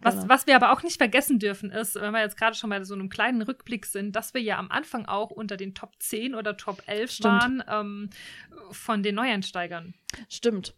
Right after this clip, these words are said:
Speaker 2: stimmt, stimmt.
Speaker 1: Ja.
Speaker 2: Ganz vergessen.
Speaker 1: Das
Speaker 2: Top,
Speaker 1: war
Speaker 2: unter,
Speaker 1: auch
Speaker 2: ich
Speaker 1: richtig
Speaker 2: glaub, unter
Speaker 1: geil.
Speaker 2: den Top ten bei podcast punkt de oder Podca-,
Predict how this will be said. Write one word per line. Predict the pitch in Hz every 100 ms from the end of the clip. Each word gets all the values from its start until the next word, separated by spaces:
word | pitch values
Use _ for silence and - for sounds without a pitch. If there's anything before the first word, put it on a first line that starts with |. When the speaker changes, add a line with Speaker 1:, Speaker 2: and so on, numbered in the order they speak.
| _
Speaker 2:
stimmt, | - - 202 180 - _ _ _
stimmt. | - 302 453 339 190 170
Speaker 1:
Ja. | - -
Speaker 2:
Ganz | 214 202
vergessen. | 196 208 - 202 - - - - _ -
Speaker 1:
Das | 226
Speaker 2:
Top, | 233
Speaker 1:
war | 233 -
Speaker 2:
unter, | 240 233
Speaker 1:
auch |
Speaker 2:
ich | 220
Speaker 1:
richtig | 214 -
Speaker 2:
glaub, | 240 285
unter | 277
Speaker 1:
geil. | 214
Speaker 2:
den | 214
Top | 208 208 -
ten | - 226 269 330
bei | 226
podcast | 214 - 262 - - - - 277 311 370 - -
punkt | 277 269
de | 262 269 285 330 415 _ _
oder | - 240
Podca-, | 226 - 262 - - -